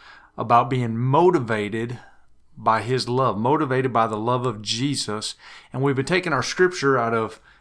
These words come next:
John chapter seventeen. As I've said before, John seventeen is one of my favorite chapters.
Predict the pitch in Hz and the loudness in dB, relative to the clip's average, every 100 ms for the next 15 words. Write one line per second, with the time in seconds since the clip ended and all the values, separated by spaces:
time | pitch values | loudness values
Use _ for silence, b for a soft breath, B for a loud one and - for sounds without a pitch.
0 | b 120 117 139 156 160 - 147 143 131 | b -2 4 6 6 2 0 -2 -2 -2
1 | - 143 127 120 - 139 113 101 98 _ | 0 2 0 -4 -6 -6 -6 -8 -12 _
2 | B B B - 117 113 110 156 131 117 | B B B -8 -4 -2 0 2 2 0
3 | - 139 117 123 131 127 143 123 117 147 | 2 2 2 0 2 2 0 0 -2 -2
4 | 135 110 127 123 113 104 - 135 139 120 | -2 -2 -2 0 0 -2 0 0 2 -2
5 | 113 - 131 135 135 110 113 | -4 -4 0 -2 -2 -6 -6